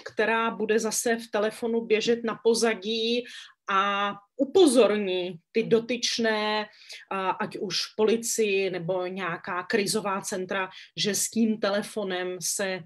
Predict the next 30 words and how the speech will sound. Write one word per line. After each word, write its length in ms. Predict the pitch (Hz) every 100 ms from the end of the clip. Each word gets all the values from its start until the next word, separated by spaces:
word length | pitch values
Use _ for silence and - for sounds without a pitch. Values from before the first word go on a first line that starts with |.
| -
manipuluje 960 | 190 190 185 185 214 190 190 185 185 185 - -
nějak 300 | 185 185 185
nevhodně, 580 | 185 165 196 185 160
protože 400 | 151 - 170 165
velmi 380 | 160 170 170 175
často 520 | 170 175 - - 185 185 - - -
agresor, 720 | 185 202 196 - 196 180 180
eh, 260 | 185 175 175
oběti 500 | 185 151 185 170 180
ten 220 | 165 175 165
telefon 440 | 165 170 - 180
nějakým 360 | 180 165 185 165
způsobem 680 | - 190 - 175 170 175
vytrhne, 800 | 175 226 233 220 208 202 185 190 - - - - - -
ehm, 640 | 175 170 165 170 180 202 - _ - - -
zkouší 500 | - 196 175 - 185
se 140 | 165
tam 200 | 185 180
zadat, 280 | 190 185 180 180
eh, 160 | 180
pod 220 | 165 190
nějakým 440 | 170 180 170 202 180
heslem 440 | 165 208 254 220 220 - -
a 60 |
to 140 | - -
už 180 | 240
ty 100 | -
chytré 340 | 233 226 208 208
technologie, 960 | 202 - 190 180 170 170 175 175 180
eh, 580 | 175 - - _ 170 160